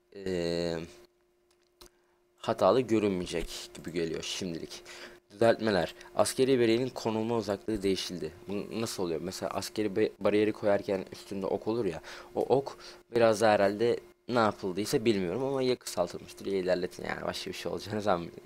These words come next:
sanmıyorum. Wood'un Cut diyelim ona. Adlı itemin navigasyonu, hareket etmesi düzeltildi. Bu itemin hakkında hiçbir bilgim yok. Ee, ama hareket etmesi düzeltilmiş.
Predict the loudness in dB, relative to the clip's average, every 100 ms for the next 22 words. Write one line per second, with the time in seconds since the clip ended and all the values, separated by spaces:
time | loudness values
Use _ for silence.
0 | -10 -4 -4 -4 -10 -12 -14 -18 -18 -20
1 | -20 -10 -2 2 2 -2 -6 _ _ _
2 | _ _ _ _ _ _ _ _ _ 4
3 | 4 4 0 0 0 -4 -4 -2 0 -2
4 | -2 -4 -4 -6 -4 -2 -2 -6 -12 _
5 | -4 2 2 2 -2 -2 0 0 -2 -4
6 | -6 -4 0 0 0 -8 -4 -2 -2 -4
7 | -4 -4 -6 -8 -8 -6 -8 -12 -20 -8
8 | -6 -4 -4 0 0 -2 -8 -18 -20 -20
9 | -20 -20 -2 0 2 2 0 0 0 -4
10 | -2 0 2 -2 -4 -12 -4 2 4 2
11 | -6 -8